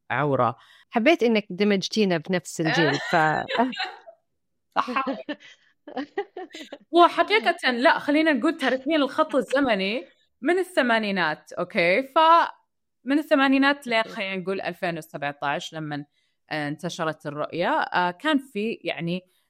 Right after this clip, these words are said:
Speaker 1: آم، فكر طاغي حول الصوت، أوكي؟
Speaker 2: مهم.
Speaker 1: يعني لكن في الخط الزمني قبل الثمانينات ما كان، ما كان في هذا المفهوم بشكل يعني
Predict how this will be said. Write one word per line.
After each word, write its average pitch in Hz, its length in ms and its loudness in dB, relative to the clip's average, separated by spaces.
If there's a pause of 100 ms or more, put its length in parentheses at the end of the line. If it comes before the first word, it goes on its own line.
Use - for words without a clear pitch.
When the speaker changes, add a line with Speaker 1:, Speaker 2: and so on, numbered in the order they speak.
(160)
Speaker 1:
آم، 170 340 2
فكر - 360 -6
طاغي 165 600 0
حول 160 300 -2
الصوت، - 480 -8 (160)
أوكي؟ 170 340 -2 (140)
Speaker 2:
مهم. 175 160 2
Speaker 1:
يعني 180 180 2 (440)
لكن 196 280 2
في 202 100 -4
الخط 247 340 0
الزمني 208 380 2
قبل 202 300 0
الثمانينات 185 760 -2
ما 277 80 2
كان، 226 360 -4
ما 202 120 -4
كان 208 220 -4
في 143 260 -6
هذا 139 160 -4
المفهوم 135 640 -4
بشكل - 600 -10
يعني 262 420 -8